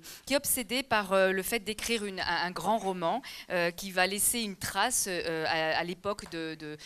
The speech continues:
de, de, du moment où il en, il en, il vit. Et, euh, et quand j'ai, euh, j'ai fermé le, le, le livre,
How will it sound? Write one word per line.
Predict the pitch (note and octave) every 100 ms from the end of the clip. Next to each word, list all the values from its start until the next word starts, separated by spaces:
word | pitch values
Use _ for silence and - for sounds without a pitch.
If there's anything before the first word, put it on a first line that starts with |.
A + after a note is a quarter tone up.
| - -
de, | D#3+ D#3+
de, | D#3 D3+
du | D#3
moment | F3 F3 F#3+
où | F#3+
il | E3
en, | D#3
il | E3
en, | D3+
il | D3+ D3 D3 D#3 E3+
vit. | D3 D3+ - - - - - -
Et, | A3+ A3+ A3
euh, | F#3 F#3 F3+ F3+ F3 E3+ E3+ C#3+ -
et | G3
quand | - D4+
j'ai, | A#3 A#3 A3
euh, | G3 F#3+
j'ai | F3+ F#3
fermé | - B3+ A#3+ B3
le, | G#3+ F#3+ F#3 F3+
le, | F3+ E3+
le | F3
livre, | F3+ C#4 B3+ F3+